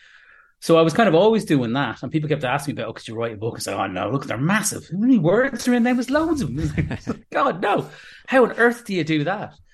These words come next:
Um, but I never, I never honestly thought I would be. I'm genuinely <laughs> quite, still now quite surprised. I've done, like, fifteen, sixteen books.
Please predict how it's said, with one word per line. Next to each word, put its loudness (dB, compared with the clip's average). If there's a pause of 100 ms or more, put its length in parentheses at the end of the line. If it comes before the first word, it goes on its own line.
(360)
Um, 0
but -4
I 4
never, 4
I -4
never -2
honestly -4
thought -8
I -8
would -2
be. -8
I'm -6
genuinely 2
<laughs> -6
quite, -16
still 2
now 2
quite 2
surprised. -4
I've -8
done, 0
like, -4
fifteen, -6
sixteen -6
books. -6